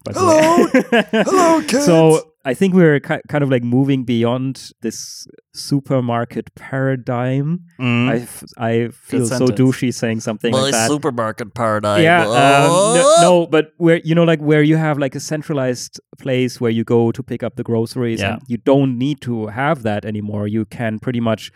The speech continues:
Speaker 1: deliver something directly from some fulfillment center, and it will be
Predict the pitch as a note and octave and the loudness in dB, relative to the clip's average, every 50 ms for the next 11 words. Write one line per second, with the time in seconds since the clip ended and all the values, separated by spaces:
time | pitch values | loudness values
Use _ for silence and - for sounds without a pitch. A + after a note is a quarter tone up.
0 | _ _ _ _ _ _ _ _ - A#2+ A2+ A#2+ C3 B2+ C#3 C3 A#2 - - A#2+ | _ _ _ _ _ _ _ _ -4 -2 0 0 2 4 4 2 2 2 -2 -4
1 | A#2 A#2 - A#2+ A2 A2 G#2+ A#2+ A#2 A2 A2 A#2 B2 _ - A#2 A2+ A2 A2 - | -4 -4 -4 -6 -6 -4 -2 -2 0 0 0 0 -2 _ -6 -6 -4 -4 -4 -4
2 | - - A2+ G#2+ G#2+ G#2+ G#2 - - C3 A2 G#2+ G#2+ G#2 - - A2+ G#2 - - | -4 -2 -2 -2 -2 -4 -6 -6 -4 -2 -2 -2 -2 -4 -4 -4 -6 -4 -2 -2
3 | C3 B2+ A#2+ A#2 A2+ - - A2+ A2 G#2+ - A2+ G#2 G#2 G#2 G#2 A2 A2 G#2+ G#2+ | -2 -2 -2 -4 -6 -6 -6 -6 -6 -4 -4 -4 -4 -6 -6 -6 -8 -8 -4 -2
4 | A2+ A2+ A2 - A2+ | 0 0 0 0 -4